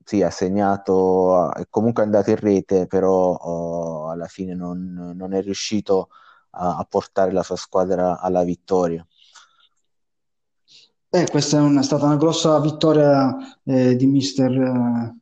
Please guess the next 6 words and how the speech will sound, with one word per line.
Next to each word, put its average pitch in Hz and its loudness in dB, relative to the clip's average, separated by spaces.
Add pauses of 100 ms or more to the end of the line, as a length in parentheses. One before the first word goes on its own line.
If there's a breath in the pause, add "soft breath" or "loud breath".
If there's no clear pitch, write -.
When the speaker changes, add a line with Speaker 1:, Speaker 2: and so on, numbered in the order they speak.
(240)
Speaker 2:
del 131 0
mister, 123 2
perché 123 0
la 127 -2
marcatura 151 2
uomo 165 6